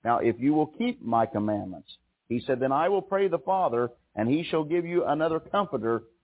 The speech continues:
that, uh, he may abide with you forever." Now, I'm gonna, I'm gonna insert something here. And, uh, I realize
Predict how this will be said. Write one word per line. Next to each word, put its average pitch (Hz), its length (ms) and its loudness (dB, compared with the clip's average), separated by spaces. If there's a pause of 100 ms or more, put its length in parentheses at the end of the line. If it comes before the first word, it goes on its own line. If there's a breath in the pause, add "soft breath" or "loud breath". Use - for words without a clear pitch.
that, 143 360 0
uh, 117 120 0 (340)
he 127 440 -2
may 160 260 0
abide 165 760 0 (420)
with 135 160 -2
you 156 160 0
forever." 147 440 0
Now, 117 160 2
I'm 151 180 0
gonna, 180 240 0
I'm 135 180 0
gonna 160 160 -2
insert 220 420 -2
something 113 380 -2
here. 98 260 -6 (840)
And, 113 260 -4
uh, 117 40 -2
I 117 260 2
realize 143 480 0